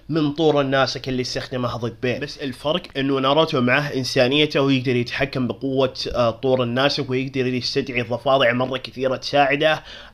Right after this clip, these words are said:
اما الذيل الرابع راح يهج وراح يصير انسان سايكو. على طارد الذيول خلونا نكمل سلسله تدبل الذيولات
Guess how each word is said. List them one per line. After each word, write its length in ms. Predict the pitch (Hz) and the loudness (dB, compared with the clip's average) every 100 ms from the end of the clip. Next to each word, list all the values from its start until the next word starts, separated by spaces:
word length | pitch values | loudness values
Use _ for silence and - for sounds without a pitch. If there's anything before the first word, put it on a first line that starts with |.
| - | 0
اما 440 | 214 208 196 196 | 4 6 6 4
الذيل 320 | 170 165 180 | 2 2 4
الرابع 600 | 170 156 165 160 170 151 - | 4 4 4 6 4 2 -2
راح 460 | 156 160 160 - 139 | -4 0 0 0 -2
يهج 420 | 139 139 151 143 | -2 0 -2 -4
وراح 320 | 131 139 143 143 | -2 0 0 -2
يصير 360 | 135 151 143 | -4 -4 -2
انسان 480 | 131 131 - 131 127 | -4 -6 -4 -2 -2
سايكو. 400 | 123 127 113 - | -2 -4 -4 -4
على 160 | 156 180 | -4 0
طارد 320 | 233 226 208 | 2 2 2
الذيول 440 | 180 185 202 202 | -2 0 2 2
خلونا 400 | - 160 175 180 | 2 2 4 4
نكمل 460 | 170 151 175 175 156 | 2 0 0 2 2
سلسله 480 | 165 151 - 151 151 - - - | 0 0 2 2 0 -4 -20 -6
تدبل 600 | - 143 139 165 147 160 | 2 4 4 2 2 0
الذيولات 680 | 151 127 139 135 135 113 - | 0 -2 2 4 4 2 -2